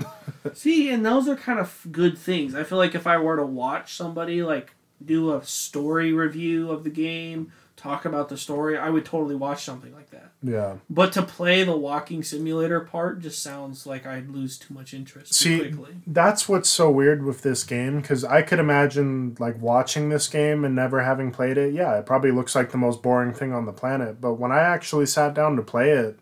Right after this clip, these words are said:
Speaker 1: the gameplay to me was really fun. Like, it sets up this loop of progression where you're constantly getting better gear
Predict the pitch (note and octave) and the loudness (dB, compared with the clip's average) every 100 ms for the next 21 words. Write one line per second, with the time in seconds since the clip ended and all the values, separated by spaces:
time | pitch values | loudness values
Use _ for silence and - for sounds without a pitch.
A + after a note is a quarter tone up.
0 | _ _ _ _ C3 B2 C3 D#3+ F3+ - | _ _ _ _ -4 0 2 2 2 2
1 | C#3 B2 - A#2+ C#3+ F3 C#3 A2+ A2 G2+ | 2 2 0 0 2 4 2 2 -4 -6
2 | A2+ C#3+ B2 G2 B2 C3 A2 G#2 G#2 B2 | 0 2 2 0 -2 0 -2 -6 -10 -8
3 | A#2 - D3+ D3 D#3+ C#3+ - C3 - B2 | -4 4 4 4 2 2 2 -2 -2 2
4 | C#3 C#3+ C#3+ A#2+ - A#2+ B2 C3+ C3 C3+ | 4 4 0 -6 -4 -2 2 0 0 -4
5 | A#2 A#2 A2+ A#2 A2+ C3 B2+ A#2+ C3 B2 | -4 -2 -2 -2 -2 0 0 -2 -6 -4
6 | A#2+ B2 B2 A#2+ A#2+ A#2+ A#2 A#2+ A#2+ A#2 | -2 -2 0 2 2 0 -2 0 0 0